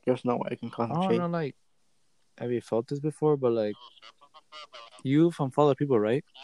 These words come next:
Speaker 2: Like, on Instagram? Yeah,
Speaker 1: Who,
Speaker 2: have,
Speaker 1: me?
Speaker 2: like, have you done it before?
Speaker 1: Yeah,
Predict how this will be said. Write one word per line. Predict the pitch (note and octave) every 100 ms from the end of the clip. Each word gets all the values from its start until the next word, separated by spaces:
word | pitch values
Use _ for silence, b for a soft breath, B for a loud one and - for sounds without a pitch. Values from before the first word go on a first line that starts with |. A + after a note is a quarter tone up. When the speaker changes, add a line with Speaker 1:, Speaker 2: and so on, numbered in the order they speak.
| - - -
Speaker 2:
Like, | A#2+
on | A2+
Instagram? | A#2 C3 C#3 D3 - - _ _ _ _ _ - - - - - - _ _ _ _ _
Yeah, | - A#2+
Speaker 1:
Who, | A2
Speaker 2:
have, | A#2+
Speaker 1:
me? | C3+
Speaker 2:
like, | F3+
have | G2+
you | G2+
done | A2
it | B2
before? | D3 D#3 _ _ - _ _ _ _ _ _ _ _ _ _ _ _ -
Speaker 1:
Yeah, | C#3+ D#3+